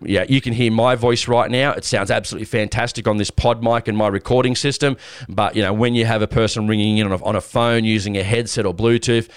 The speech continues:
you can only get so much of a-, as good quality, you know what I mean? I do get people coming in saying, "Oh, you know, could you increase the quality?"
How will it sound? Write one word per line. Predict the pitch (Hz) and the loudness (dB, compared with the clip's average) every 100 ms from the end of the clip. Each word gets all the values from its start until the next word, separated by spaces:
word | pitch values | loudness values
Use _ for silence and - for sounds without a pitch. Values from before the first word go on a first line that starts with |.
| - - - | -20 -20 -16
you | - 113 | -4 -2
can | 110 120 | 0 0
only | 120 117 107 | 2 2 0
get | 98 104 - - | 0 -4 -4 -12
so | - 113 107 | -4 -2 0
much | 104 98 - | -2 -4 -6
of | 95 | -6
a-, | 90 98 90 | -4 -4 -2
as | 87 | -4
good | - 107 - | 0 0 2
quality, | 110 104 101 87 | 4 4 4 2
you | 87 | 0
know | 98 | 2
what | 92 | 2
I | 98 | 2
mean? | 113 | 2
I | 117 | 2
do | 151 | 0
get | 143 123 | 0 0
people | 127 | -2
coming | - 127 120 | 0 -2 0
in | 131 131 | -2 -2
saying, | 131 120 | -2 0
"Oh, | 131 | 2
you | 127 117 | 2 2
know, | 123 | 0
could | - 107 | -2 -2
you | 113 | -2
increase | 107 123 117 | 0 -2 -2
the | 113 | -2
quality?" | 131 131 131 131 | 2 4 4 0